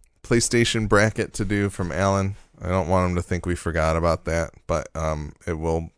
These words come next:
we'll, we'll do that. Probably with the next one would be my guess. Um, but yeah, I don't know if I had any other good topics for,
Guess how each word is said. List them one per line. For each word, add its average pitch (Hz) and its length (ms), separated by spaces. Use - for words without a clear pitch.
we'll, 85 180
we'll 85 140
do 85 200
that. 82 300
Probably 104 400
with 87 140
the - 60
next 76 320
one 78 140
would 73 120
be 78 120
my 73 160
guess. 73 420
Um, 71 720
but 76 200
yeah, 85 340
I 98 80
don't 101 120
know 101 120
if 101 120
I 95 80
had 90 240
any 90 180
other 85 180
good 85 360
topics - 560
for, 80 420